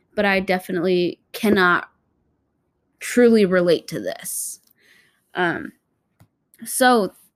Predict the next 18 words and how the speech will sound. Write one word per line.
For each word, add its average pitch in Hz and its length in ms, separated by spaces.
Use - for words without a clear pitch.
we 214 160
also 247 340
had 226 320
discussed 196 640
videos, 170 760
which - 260
these 226 220
videos 202 340
were 208 60
super 202 300
interesting 190 500
that 185 160
we 185 100
had 180 220
in 180 120
our 170 120
discussion 220 580
boards. 233 480